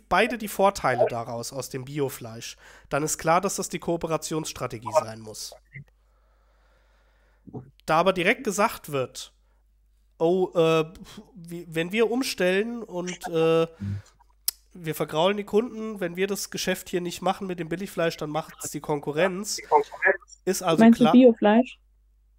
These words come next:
Speaker 1: Ja, nee, ich meine jetzt, wurde ja letztendlich gesagt, wenn wir das Geschäft mit dem Billigfleisch nicht machen, dann macht's der Konkurrent. Ja?
Speaker 2: Mhm. Also das Weiterverkaufen des Billigfleisch, meinst du?
Speaker 1: Genau.
Speaker 2: Mhm.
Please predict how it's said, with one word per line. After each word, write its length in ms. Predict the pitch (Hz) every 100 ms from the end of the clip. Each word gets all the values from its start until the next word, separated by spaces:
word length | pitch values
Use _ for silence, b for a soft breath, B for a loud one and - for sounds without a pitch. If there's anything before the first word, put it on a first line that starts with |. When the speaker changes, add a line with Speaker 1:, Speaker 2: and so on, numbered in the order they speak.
| _ _ _ _ _ -
Speaker 1:
Ja, 480 | 151 160 143 151 170
nee, 200 | 160 175
ich 160 | 160
meine 220 | 151 151
jetzt, 380 | 160 - 165 143
wurde 200 | 151 160
ja 80 | 156
letztendlich 480 | 147 147 151 156 -
gesagt, 380 | 147 156 156 151
wenn 140 | 143
wir 80 | 160
das 160 | 165
Geschäft 320 | - - 160 170
mit 100 | 139
dem 140 | 135
Billigfleisch 600 | 175 196 - 131 127 -
nicht 180 | 131 -
machen, 400 | 135 139 180 202
dann 120 | 160
macht's 280 | 143 139 -
der 100 | 143
Konkurrent. 680 | - 135 135 127 120 - - _ _ -
Ja? 360 | 131 139 160 _ _ _ _ _ _ _ _ _
Speaker 2:
Mhm. 400 | - 247 254 254 - -
Also 180 | 254 226
das 200 | 233 220
Weiterverkaufen 720 | 214 233 202 202 208 190 196
des 120 | 202
Billigfleisch, 560 | 190 - 190 - 202 -
meinst 220 | 202 -
du? 100 | 202 -
Speaker 1:
Genau. 360 | 160 131 113 - _ _ _ _ -
Speaker 2:
Mhm. 300 | 226 233 262